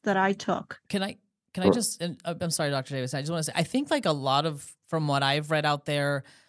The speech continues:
Speaker 2: and from what I understanding is, like, most of, like, stuff that's borderline like that, they won't even tolerate it in, in, in spaces like that because it's just a, a red flag and it could lead into other ish-, legal ish-, issues.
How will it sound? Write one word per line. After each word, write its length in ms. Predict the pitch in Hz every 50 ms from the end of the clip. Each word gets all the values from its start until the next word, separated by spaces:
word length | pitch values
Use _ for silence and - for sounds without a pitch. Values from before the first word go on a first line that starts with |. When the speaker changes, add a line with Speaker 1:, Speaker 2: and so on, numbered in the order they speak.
| _ _ _
Speaker 2:
and 260 | - 135 139 135 131
from 180 | - 151 139 135
what 120 | 131 123
I 140 | 131 131 139
understanding 460 | 147 151 147 - 165 156 156 160 160
is, 100 | 147 131
like, 260 | 143 127 123 123 -
most 360 | - 143 147 151 175 175 - 233
of, 200 | 226 208 180 - - 156
like, 160 | 156 139 -
stuff 280 | - - - 165 160
that's 180 | - 190 165 127
borderline 500 | 127 135 135 139 147 165 175 185 185 190
like 180 | 202 202 190 196
that, 220 | 196 190 156 143
they 140 | 165 170 202
won't 220 | 214 240 226 214
even 260 | 190 175 160 156 139
tolerate 560 | - - - 135 147 175 196 185 156 135 127 123
it 260 | 127 123 117 120 95 -
in, 120 | 127 135
in, 80 | 127 - -
in 140 | 139 135 123
spaces 520 | - - - 123 127 120 - 135 120 120
like 200 | 123 104 107 -
that 240 | - - 98 107 -
because 260 | 131 123 - 143 131
it's 240 | 131 127 - - -
just 280 | - 147 139 - -
a, 280 | - 131 123 120 113 113 - - _ _ _ _ _ _ -
a 80 | 147 131
red 180 | 147 147 147
flag 480 | - - - 147 131 127 151 185 196 175
and 380 | 156 139 131 127 123 117 92 -
it 80 | 139 131
could 180 | - 143 135
lead 200 | 135 147 143 147
into 240 | 147 143 - - 147
other 600 | 127 135 139 135 135 131 131 131 123 123 120 - -
ish-, 300 | - 151 156 - - - -
legal 360 | 160 143 143 156 151 151 147
ish-, 240 | 143 160 170 - - - -
issues. 480 | 160 165 156 - 131 113 110 117 -